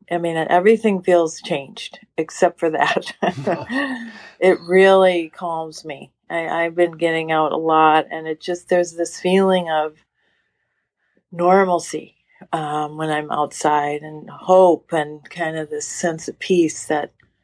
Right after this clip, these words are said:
Speaker 1: "Oh, this feels, this feels the same." It's the, kind of the one thing that hasn't been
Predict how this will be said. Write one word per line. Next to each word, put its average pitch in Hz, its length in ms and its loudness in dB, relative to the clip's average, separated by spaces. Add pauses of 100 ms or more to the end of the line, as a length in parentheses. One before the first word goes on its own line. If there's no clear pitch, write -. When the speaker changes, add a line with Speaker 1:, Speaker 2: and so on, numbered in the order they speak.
(420)
Speaker 1:
"Oh, 190 200 4 (140)
this 175 180 -4
feels, 170 460 0 (100)
this 160 360 -6
feels 165 260 2
the 156 100 -2
same." 147 340 -4 (200)
It's - 240 -18
the, 165 140 0
kind 170 260 -2
of 160 80 -2
the 156 100 -4
one 175 340 0
thing 165 280 0
that - 140 -2
hasn't 160 400 0
been 156 360 -2